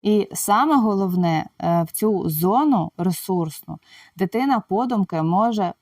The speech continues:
повертатися кожен раз, коли відчуває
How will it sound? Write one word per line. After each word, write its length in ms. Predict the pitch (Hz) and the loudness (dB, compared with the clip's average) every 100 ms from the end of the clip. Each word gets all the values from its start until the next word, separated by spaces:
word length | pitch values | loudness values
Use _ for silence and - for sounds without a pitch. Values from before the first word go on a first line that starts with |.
| _ _ | _ _
повертатися 920 | 185 180 170 - 175 254 254 - 160 - | -4 -2 -4 0 2 2 0 -4 -6 -4
кожен 400 | 190 185 165 160 | -4 -2 -2 2
раз, 320 | 170 233 - | 2 2 0
коли 340 | - 170 185 | -4 0 2
відчуває 720 | 170 170 - 156 160 208 240 | 0 -2 -6 -4 0 2 2